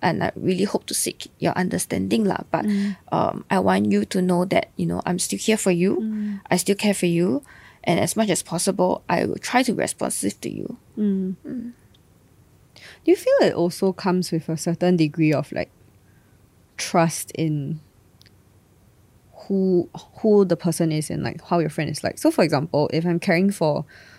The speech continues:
Speaker 2: a person that I've known actually for a long time, and I know how he or she is like as a person, that they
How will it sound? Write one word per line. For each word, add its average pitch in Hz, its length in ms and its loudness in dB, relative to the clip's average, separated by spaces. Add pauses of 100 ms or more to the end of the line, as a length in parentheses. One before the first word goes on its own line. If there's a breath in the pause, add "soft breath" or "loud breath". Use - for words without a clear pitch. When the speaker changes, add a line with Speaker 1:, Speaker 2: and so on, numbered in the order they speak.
(320 soft breath)
Speaker 2:
a 180 80 2
person 190 380 4
that 139 160 6
I've 160 140 2
known 170 240 4
actually 165 300 -2
for 160 200 -2
a - 20 0
long 156 260 0
time, 151 520 -2
and 165 180 0
I 156 100 0
know 180 220 4
how 170 420 0 (380 soft breath)
he 214 200 2
or 175 100 4
she 180 240 0
is 156 140 -2
like - 120 2
as - 140 -4
a 151 60 -4
person, 156 580 -4
that 151 180 -4
they 151 440 2